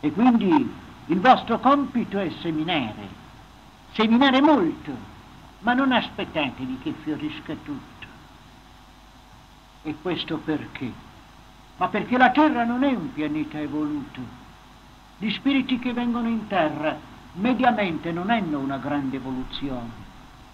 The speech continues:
Dunque sono poco sensibili, sono poco attenti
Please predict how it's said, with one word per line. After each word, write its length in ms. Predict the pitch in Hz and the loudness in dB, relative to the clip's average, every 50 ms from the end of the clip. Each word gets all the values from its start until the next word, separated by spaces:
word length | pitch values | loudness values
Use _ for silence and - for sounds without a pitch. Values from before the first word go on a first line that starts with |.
| - - - | -20 -10 2
Dunque 340 | - 269 285 - 262 247 | 4 4 4 4 4 0
sono 260 | - - 240 233 240 226 | 2 2 2 2 2 4
poco 320 | - 262 262 262 262 247 220 - | 6 4 4 4 2 -2 -4 -4
sensibili, 840 | 226 226 226 220 - - 262 254 185 151 147 131 127 120 110 - - - - - - - - - - - - - | -6 -6 -6 -8 -4 -2 -2 -2 -2 -2 -4 -4 -4 -6 -8 -10 -12 -16 -20 -20 -20 -20 -20 -20 -20 -20 -18 -4
sono 260 | - 226 233 226 214 | -2 2 4 4 4
poco 340 | - - 262 247 254 - 240 | 6 6 4 4 4 2 2
attenti 920 | 240 - - - - - 247 214 170 143 127 113 - - - - - - | 0 0 -2 -6 -4 -2 -2 -2 -2 -4 -8 -8 -12 -14 -20 -20 -18 -18